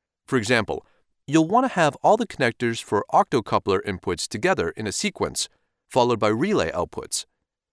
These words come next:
The same applies to placing all the components for power module in a section and not having one or two parts in the analog sections. Before you start to route your P C B,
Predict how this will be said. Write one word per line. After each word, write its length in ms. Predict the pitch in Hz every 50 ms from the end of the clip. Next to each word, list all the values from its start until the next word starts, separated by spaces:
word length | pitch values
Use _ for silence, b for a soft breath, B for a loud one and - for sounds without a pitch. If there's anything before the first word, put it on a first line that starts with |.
| _ _ _ _ _ _ _ _ -
The 60 | 127
same 260 | - - 202 214 214
applies 440 | 208 - - 127 117 117 117 113 -
to 120 | - 110 101
placing 380 | - - 147 143 - 139 120
all 180 | - - 131 139
the 80 | 127 123
components 560 | - 110 101 - - 143 131 131 127 110 -
for 140 | - 101 92
power 360 | - - - 175 180 165 131
module 500 | 107 95 95 95 92 101 95 95 104 -
in 80 | 104
a 60 | 95 90
section 460 | - 104 95 - - - 90 85 - _ _ _ _ _ _ -
and 240 | 139 156 165 160
not 180 | 156 151 147 135
having 360 | 123 139 123 110 101 95 98
one 220 | 117 151 156 131 101
or 140 | 85 82
two 220 | 78 - - 123 113
parts 460 | - - - 170 123 85 - - -
in 80 | 113 104
the 160 | 107 110 -
analog 400 | 135 147 151 117 98 82 82 -
sections. 540 | - 95 80 - - 95 73 - - - - _ _ _ _ _ _ _ _ _ _ _ _ _ _ _ _ _ _ _ _ _ _ _ _ _ _ -
Before 360 | 143 147 - - 208 220 226
you 100 | 202 196
start 260 | - - 165 151 143
to 80 | - 143
route 200 | 123 123 123 120
your 100 | 117 104
P 180 | - - 113
C 160 | 101 - 117 101
B, 340 | 90 101 92 80 71 -